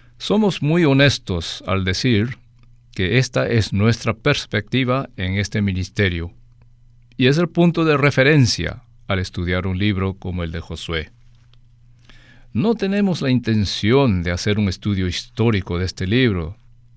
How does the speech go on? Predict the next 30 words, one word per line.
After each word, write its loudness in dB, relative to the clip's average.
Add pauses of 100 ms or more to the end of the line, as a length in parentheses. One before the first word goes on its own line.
(380)
sino 2
de 0
que -2
veamos 2
a 2
Cristo 2
en 6
este 0
libro 0 (540)
y 2
la 0
manera 2 (160)
como 0
nos 0
relacionamos -2
con -6
Él. -8 (1120)
Que 2
veamos 0 (400)
que 0
el 2
contenido 2
de 0
Josué 2
apunta 2
hacia 0
la 0
venida 4
de 2
Cristo, 0